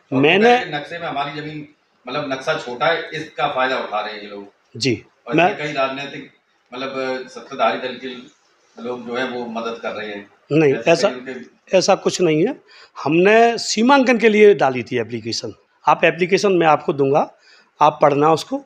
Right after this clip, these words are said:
Speaker 2: मैंने सीमांकन के लिए डाली थी कि मेरी सीमा निर्धारित कर दी जाए।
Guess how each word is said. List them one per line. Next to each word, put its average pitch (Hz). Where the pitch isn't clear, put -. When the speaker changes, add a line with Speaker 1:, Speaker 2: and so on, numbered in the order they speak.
Speaker 2:
मैंने 226
सीमांकन 240
के 226
लिए 208
डाली 190
थी 294
कि 226
मेरी 220
सीमा 277
निर्धारित 170
कर 135
दी 131
जाए। 113